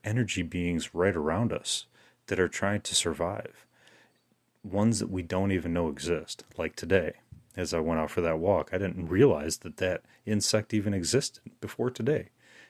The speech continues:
And I've been on the planet for quite a while. So what also intrigues me is that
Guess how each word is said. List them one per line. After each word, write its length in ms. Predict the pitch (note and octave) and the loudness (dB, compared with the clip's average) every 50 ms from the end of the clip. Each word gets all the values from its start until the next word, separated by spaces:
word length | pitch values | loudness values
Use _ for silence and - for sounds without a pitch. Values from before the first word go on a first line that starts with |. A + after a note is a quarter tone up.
| _ _ | _ _
And 120 | - - | -6 -4
I've 100 | E3+ F#3+ | -2 0
been 120 | G3 G3+ F3+ | 0 0 0
on 120 | F3 E3+ | 2 0
the 60 | E3+ | 0
planet 320 | D#3 - F3 E3+ D#3+ D#3 - | 0 0 -2 2 2 0 0
for 100 | - B2 | -2 -8
quite 240 | - - C#3 B2+ B2 | 0 4 4 4 6
a 40 | |
while. 380 | B2+ D3+ D#3 A#2+ F#2+ - _ _ _ _ _ _ - - - - - _ _ | 4 4 2 2 0 0 _ _ _ _ _ _ -20 -20 -20 -20 -20 _ _
So 460 | - - A#2 A2 G#2+ G#2 G#2+ G#2 - - _ _ _ _ _ _ _ _ _ _ _ _ _ _ _ _ _ _ _ _ _ _ _ | -2 6 8 10 10 10 8 6 2 -2 _ _ _ _ _ _ _ _ _ _ _ _ _ _ _ _ _ _ _ _ _ _ _
what 260 | B2 A#2 A2 A#2+ - - | -8 -2 0 0 0 0
also 460 | - G#2+ G#2+ A#2 A2+ - - B2+ A#2+ A#2 | 0 2 2 2 0 0 0 2 2 2
intrigues 500 | G2+ E2 - - - A2 A2+ A2+ A2 - | 2 0 -2 0 2 2 2 2 0 -4
me 140 | F#2+ F2+ | -4 -2
is 240 | F2+ F2+ F#2 E2 - | -2 -2 -4 -4 -2
that 260 | - F#2 F2+ F#2 F2 | -2 0 0 0 0